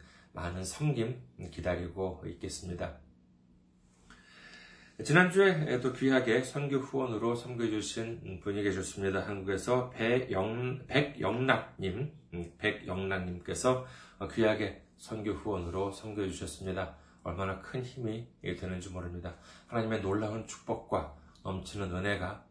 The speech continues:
함께 하시기를 주님의 이름으로 축원드립니다. 오늘 함께 은혜 나누실 말씀 보도록 하겠습니다. 함께 은혜 나누실 말씀 마태복음 이십사 장 사십이 절에서 사십사 절까지의 말씀입니다.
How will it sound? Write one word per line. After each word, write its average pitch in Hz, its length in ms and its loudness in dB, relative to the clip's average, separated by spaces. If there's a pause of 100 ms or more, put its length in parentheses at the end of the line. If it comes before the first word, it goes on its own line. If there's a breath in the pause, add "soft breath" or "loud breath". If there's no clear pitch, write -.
함께 127 300 -4
하시기를 117 580 0 (220 loud breath)
주님의 90 400 -2
이름으로 87 560 -4
축원드립니다. 92 880 -6 (2750 loud breath)
오늘 175 200 10
함께 190 420 8
은혜 123 180 6
나누실 117 440 2
말씀 123 680 2
보도록 107 320 2
하겠습니다. 104 500 2
함께 117 320 0
은혜 110 160 4
나누실 104 400 0
말씀 101 380 2
마태복음 151 800 6
이십사 107 960 2
장 117 340 2
사십이 101 920 2
절에서 98 540 0
사십사 92 1080 -2
절까지의 92 720 0
말씀입니다. 87 800 -4